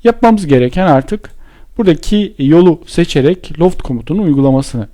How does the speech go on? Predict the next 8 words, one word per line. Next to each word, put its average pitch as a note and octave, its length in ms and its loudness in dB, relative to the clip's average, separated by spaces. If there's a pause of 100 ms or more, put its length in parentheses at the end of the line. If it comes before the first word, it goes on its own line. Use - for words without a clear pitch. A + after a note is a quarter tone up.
başlatmak. - 720 -6 (760)
Ee, C#3+ 140 2 (100)
Create G#3 220 2
tabına A2+ 340 -4
geçiyorum A#2+ 580 -6 (140)
ve D#3+ 200 2
buradan D#3 460 0 (580)
geometriye, E3+ 720 0